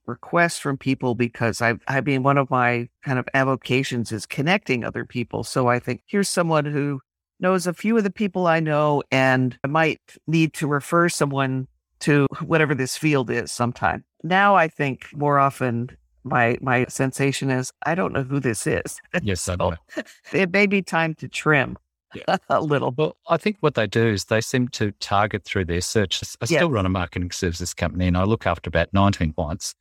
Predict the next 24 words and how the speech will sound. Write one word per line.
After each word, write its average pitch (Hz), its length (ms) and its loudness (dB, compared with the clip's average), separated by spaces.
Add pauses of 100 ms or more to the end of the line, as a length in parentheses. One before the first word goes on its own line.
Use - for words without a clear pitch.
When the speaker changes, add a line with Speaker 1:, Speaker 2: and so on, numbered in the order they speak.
(120)
Speaker 2:
my 107 160 2
old 110 240 2
clients 87 360 -4
still, 135 440 -4 (320)
but 98 80 -2
I 95 60 2
still 127 240 2
look 90 240 -2
after 85 340 -4
them. 80 160 -4
And 90 140 0
I, 95 160 0
then 98 120 0
I 92 60 2
have 90 160 -2
my 85 120 2
new 82 260 0 (120)
mentoring 98 460 0
coaching 123 420 0
clients, - 560 -6 (340)
but 123 200 0 (400)
I 135 80 -8
still 180 360 -2
get 139 220 -2